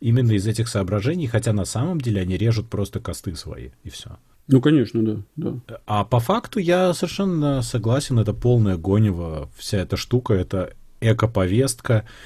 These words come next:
Speaker 1: это попытка получить дополнительные плюсы от всех, это попытка получить скидки по налогам,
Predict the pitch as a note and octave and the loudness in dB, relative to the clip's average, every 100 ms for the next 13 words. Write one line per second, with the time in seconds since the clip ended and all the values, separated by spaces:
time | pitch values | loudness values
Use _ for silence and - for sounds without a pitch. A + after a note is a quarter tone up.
0 | - - G#2+ G#2 G2+ G2+ A2+ A2 G2+ - | -20 -8 -4 -2 -2 2 2 2 -2 -2
1 | G2 F#2 F#2 - G#2+ E2+ - - F2+ F#2+ | -4 -4 -4 -4 -2 -2 -6 -8 -4 -2
2 | F#2+ F#2+ - F2+ F2+ D2+ F#2+ G2+ - F#2+ | 0 0 -2 -4 -4 -2 0 0 -2 -6
3 | F2+ E2+ D2+ E2+ - - E3 F3 - - | -6 -8 -8 -10 -8 -6 -4 -4 -6 -10
4 | - - - A#2 - - G2+ G2 - A2 | -6 -4 0 0 0 -4 -2 -2 -2 -6
5 | - G#2 - G2 F#2 F#2 G#2+ E3 E3+ D#3 | -4 -6 -4 -6 -2 0 2 2 2 -2
6 | C#3 | -2